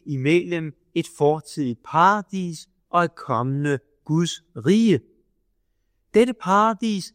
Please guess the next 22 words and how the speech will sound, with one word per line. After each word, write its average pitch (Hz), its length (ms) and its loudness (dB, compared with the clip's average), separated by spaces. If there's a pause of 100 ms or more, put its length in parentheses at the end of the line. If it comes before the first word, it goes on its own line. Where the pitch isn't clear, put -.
er 180 100 0
jo 196 80 2
en 175 80 -6 (100)
fortidig 185 760 -4 (100)
åndelig 165 460 0
lysperiode, 170 1160 -2 (560)
og 190 200 4 (220)
det 190 140 4 (380)
tilsvarende 160 640 2
er 123 60 -4
tilfældet 156 800 0 (220)
med 160 260 4
det 165 180 -6
kommende 139 560 -4 (300)
Guds 165 440 -2 (300)
rige. 180 360 2 (2000)
Hvad 214 260 6
er 214 40 4
det 226 140 -2
da 185 120 0
for 202 200 -4
en 180 200 -4